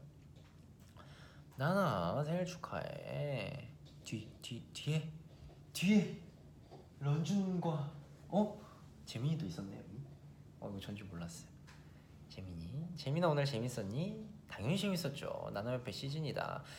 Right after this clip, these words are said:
아, 여러분들, 그것도 다 봤어요. 여러분들이 저 생일 축하해 주신다고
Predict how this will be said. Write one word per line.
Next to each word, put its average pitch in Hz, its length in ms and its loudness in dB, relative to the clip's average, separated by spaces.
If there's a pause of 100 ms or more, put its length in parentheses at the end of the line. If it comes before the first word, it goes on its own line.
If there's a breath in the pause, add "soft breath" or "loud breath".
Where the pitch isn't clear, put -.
(160 loud breath)
아, 131 80 10
여러분들, 160 400 12
그것도 170 280 2
다 143 160 4
봤어요. 113 500 4
여러분들이 110 520 4
저 98 140 -2
생일 135 260 0
축하해 117 360 0
주신다고 90 1080 -4